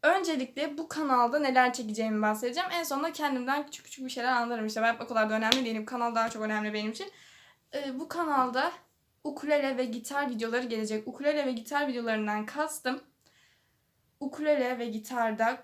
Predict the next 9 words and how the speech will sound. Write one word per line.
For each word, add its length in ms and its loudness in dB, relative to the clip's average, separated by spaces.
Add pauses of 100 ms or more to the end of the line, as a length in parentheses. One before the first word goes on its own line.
cover, 720 0
ders 440 -2
anlatım 580 -2
videoları. 760 -2
Üstten 340 -2
mesaj 440 -4
geldi. 540 -2 (640)
Sizin 380 -6
de, 260 -2